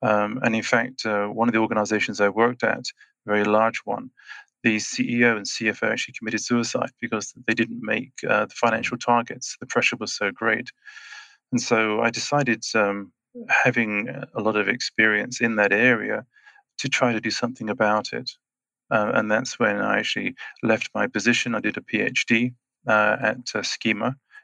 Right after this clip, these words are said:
Speaker 1: in, um, strategy, project management, uh, and, uh, program management. And then I started forming all the courses and all the content, uh, for the first, um, first set of materials, uh, for A I P M O.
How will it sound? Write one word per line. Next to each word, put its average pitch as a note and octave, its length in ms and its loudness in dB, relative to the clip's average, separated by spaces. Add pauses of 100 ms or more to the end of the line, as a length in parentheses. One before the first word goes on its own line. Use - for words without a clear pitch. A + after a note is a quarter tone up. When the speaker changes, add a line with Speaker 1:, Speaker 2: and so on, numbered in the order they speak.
(120)
Speaker 1:
in, G2+ 260 -4
um, G2 260 2
strategy, G#2 520 0
project A2+ 400 -2
management, G#2+ 720 -4 (340)
uh, G#2 360 0
and, G2+ 480 -2
uh, G2 80 -2
program G#2 400 0
management. G2+ 520 -2 (540)
And A2+ 220 2
then A2 320 2
I A2+ 160 0
started G#2+ 420 0
forming G#2+ 380 -2
all G#2 180 2
the G2 80 -4
courses G#2+ 460 -2
and G2+ 100 -4
all G2+ 80 -2
the G2 80 -2
content, A2 720 -4 (340)
uh, G2+ 200 2
for - 160 -8
the F2+ 100 -8
first, - 580 0
um, G#2+ 520 -4 (680)
first - 340 2
set A2+ 160 2
of G#2 60 -8
materials, G#2+ 760 0 (400)
uh, A2 220 4
for - 220 -4
A G2+ 100 4
I G2 160 2
P G2 220 -2
M G2 100 0
O. G2+ 220 2